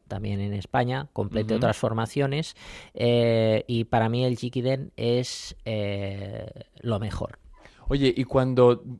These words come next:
Speaker 2: tienes alumnos que quieren, ah, aprender, ¿no? Eh, ¿cuál es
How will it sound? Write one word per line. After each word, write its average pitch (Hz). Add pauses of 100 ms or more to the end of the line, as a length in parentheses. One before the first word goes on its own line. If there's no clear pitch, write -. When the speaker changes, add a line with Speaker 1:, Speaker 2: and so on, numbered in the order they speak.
(200)
Speaker 2:
tienes 156
alumnos 131
que 120
quieren, 123
ah, 107
aprender, 113
¿no? 156 (320)
Eh, 110
¿cuál 160
es 185